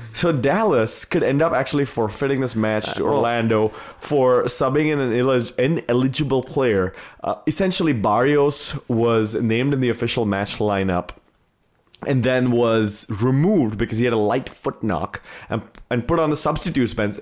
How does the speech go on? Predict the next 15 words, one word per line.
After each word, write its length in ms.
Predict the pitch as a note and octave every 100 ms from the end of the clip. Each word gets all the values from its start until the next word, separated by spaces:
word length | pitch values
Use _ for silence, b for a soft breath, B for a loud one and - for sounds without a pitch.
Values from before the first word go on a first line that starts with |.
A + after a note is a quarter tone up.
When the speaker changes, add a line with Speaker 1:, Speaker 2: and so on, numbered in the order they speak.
| _
Speaker 1:
except 440 | - - B2+ - A2+
that's 200 | A#2+ A#2+
not 160 | B2+ -
what 220 | A#2+ F#2
the 60 | G#2+
lineup 420 | G2+ G2 A2 B2
said, 200 | - B2+
apparently. 420 | C3 B2+ C3 C3 B2+
Tesho 320 | A2 - G#2+
Akindele, 400 | G#2+ G#2 G2+ G2+
who 100 | G#2
started 400 | G2+ G2 G2 G#2
in 120 | G2+
his 140 | G2+ -
place, 400 | G#2 G2 G2